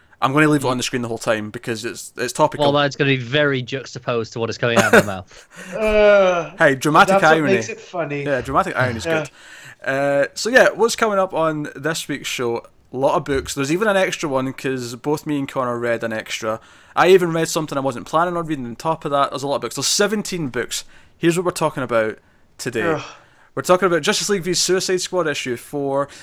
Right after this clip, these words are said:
Speaker 1: Justice League of America, Vixen Rebirth issue one, Detective Comics nine four eight, All-Star Batman six,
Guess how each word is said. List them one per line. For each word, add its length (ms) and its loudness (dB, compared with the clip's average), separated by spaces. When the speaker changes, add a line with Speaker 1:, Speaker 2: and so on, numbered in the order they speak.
Speaker 1:
Justice 280 -4
League 140 -2
of 80 -4
America, 720 -2
Vixen 560 -4
Rebirth 420 -4
issue 340 -8
one, 320 -4
Detective 460 -4
Comics 320 -8
nine 160 -8
four 260 -8
eight, 140 -2
All-Star 340 -4
Batman 380 -4
six, 400 -4